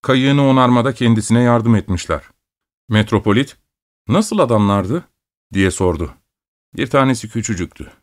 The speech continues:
Kamburu çıkmıştı. Üstünde yırtık pırtık bir cübbe vardı. Herhalde yüz yaşının üstündeydi. Sakalının beyazı yeşile dönmeye başlamıştı. Hep gülümseyen,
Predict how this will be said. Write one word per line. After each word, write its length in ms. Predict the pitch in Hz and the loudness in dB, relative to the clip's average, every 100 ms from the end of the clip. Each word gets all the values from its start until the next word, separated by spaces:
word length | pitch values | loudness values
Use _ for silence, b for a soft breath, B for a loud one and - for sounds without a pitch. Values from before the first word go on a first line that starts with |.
| _ | _
Kamburu 380 | - 101 104 113 | -4 0 0 -2
çıkmıştı. 580 | 107 - 80 - - - _ _ _ - | -4 -6 -8 -8 -16 -20 _ _ _ -12
Üstünde 380 | 90 113 107 98 | -6 0 0 2
yırtık 440 | 87 107 117 - | -2 -2 -6 -8
pırtık 340 | 101 107 - | -8 -8 -6
bir 120 | 104 85 | -4 -4
cübbe 320 | 95 - 85 | -4 -4 -2
vardı. 360 | 82 67 62 - _ _ _ _ - | -4 -6 -12 -20 _ _ _ _ -4
Herhalde 320 | 98 120 107 | 0 0 0
yüz 360 | 87 98 127 107 | 0 0 2 2
yaşının 360 | - 104 117 | 2 2 2
üstündeydi. 760 | 101 - 95 90 78 65 - _ _ _ _ _ _ - | 2 0 -2 -2 -4 -8 -16 _ _ _ _ _ _ -8
Sakalının 540 | 95 107 104 113 110 | -4 0 2 4 4
beyazı 300 | 107 107 110 | 2 0 0
yeşile 380 | 107 - 110 104 | -2 -2 -2 0
dönmeye 380 | 101 92 87 80 | 0 0 -2 -2
başlamıştı. 600 | 80 80 76 - - - _ _ _ _ | -4 -6 -8 -10 -18 -20 _ _ _ _
Hep 240 | 110 147 - | -4 -4 -2
gülümseyen, 760 | 120 120 110 110 117 123 104 | 0 2 0 0 0 0 -2